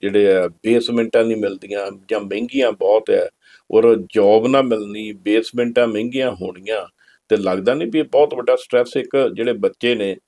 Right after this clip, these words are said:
ਕੁੜੀ ਹੈ, ਮੁੰਡਾ ਹੈ, ਉਹ ਆਪਣੇ ਮਾਪਿਆਂ ਨੂੰ ਛੱਡ ਕੇ ਜਾਂਦਾ, ਇਕੱਲਾਪਨ, ਹੇਰਵਾ, ਸਾਰਾ ਕੁਛ, ਕਿਤੇ ਉਹ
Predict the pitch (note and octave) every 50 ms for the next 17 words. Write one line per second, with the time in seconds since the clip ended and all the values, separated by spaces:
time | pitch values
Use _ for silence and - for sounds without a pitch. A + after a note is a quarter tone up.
0 | _ _ - A2 G#2+ A2 A#2 A#2+ A#2 A2 G#2+ G#2 G2+ G2+ G2+ G2 F#2+ G#2 G#2+ G#2
1 | F2+ E2 - _ _ _ _ - G#2+ A2+ G2+ - B2+ B2 A#2 A2 G#2 G2 G2 F#2+
2 | _ - A2+ A2+ A2+ A2+ A2+ - G#2 G2 G2 - - G#2+ G#2 F#2+ G2 F#2+ F#2 F#2+
3 | G2 G2 G#2 G#2 - - G#2+ A2 A2 A#2+ B2 A#2 G#2 - G2 G2 G2 F#2+ F#2+ E2+
4 | E2 G2 A2+ A2 G2+ F#2 F#2+ F#2+ G2 G#2 G#2+ - - - G#2 A2+ C3+ C3+ - C3
5 | A2 - - C3+ C3+ C#3 C3+ C3 C#3+ C#3+ C#3+